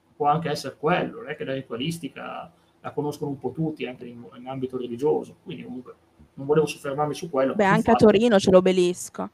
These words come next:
Speaker 1: Eh,
Speaker 2: in
Speaker 1: obelisco
Speaker 2: Piazza
Speaker 1: di Torino, sì.
Speaker 2: Statuto.
Speaker 1: Piazza Statuto, sì, sì. Infatti, assolutamente affascinante. Poi, vabbè, veramente città che lasciano il segno come Torino, Bologna, che anche Bologna veramente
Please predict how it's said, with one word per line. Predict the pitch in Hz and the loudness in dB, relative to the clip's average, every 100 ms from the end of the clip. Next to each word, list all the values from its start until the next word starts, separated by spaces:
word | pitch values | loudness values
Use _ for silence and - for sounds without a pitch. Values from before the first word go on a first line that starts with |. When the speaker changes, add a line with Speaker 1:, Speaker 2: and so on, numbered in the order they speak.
| - | -10
Speaker 1:
Eh, | |
Speaker 2:
in | 127 131 131 | -6 -2 -2
Speaker 1:
obelisco | 131 | 2
Speaker 2:
Piazza | 190 196 233 | 0 2 -2
Speaker 1:
di | - | 0
Torino, | 202 196 | 2 4
sì. | |
Speaker 2:
Statuto. | 226 185 175 196 _ _ - | 6 4 0 -8 _ _ -4
Speaker 1:
Piazza | 160 175 | -2 -2
Statuto, | 165 160 170 156 131 | -2 -2 0 -2 -2
sì, | 110 131 | -6 -10
sì. | - - _ - _ _ _ _ _ _ _ | -14 -16 _ -20 _ _ _ _ _ _ _
Infatti, | - 127 139 - 117 | -4 -2 -2 -4 -16
assolutamente | - - 120 110 127 127 131 123 113 - _ _ _ _ | -14 -14 -8 -6 -4 0 0 2 0 -4 _ _ _ _
affascinante. | - - - - 165 165 151 139 139 | -14 -8 -4 4 6 8 6 2 -2
Poi, | 165 | 2
vabbè, | 139 147 151 131 | 2 2 0 0
veramente | 147 170 156 139 131 135 131 | 2 4 4 2 0 0 0
città | 131 - 170 190 262 - | -2 -6 2 8 8 6
che | - 143 143 139 143 151 156 143 | 0 0 0 -2 -6 -8 -6 4
lasciano | 160 170 175 160 | 4 6 6 6
il | 156 | 4
segno | - 165 180 170 143 | 2 6 8 8 2
come | 139 131 | -2 -4
Torino, | 147 131 135 165 147 135 127 | -2 0 2 2 2 -2 -4
Bologna, | 131 147 139 165 165 151 139 131 123 127 | 0 2 4 6 8 6 2 -4 -4 -6
che | - 135 | -8 -14
anche | 135 - | -14 -16
Bologna | 117 131 147 127 | -12 -10 -10 -10
veramente | 123 120 131 135 131 - | -12 -12 -16 -8 -6 -6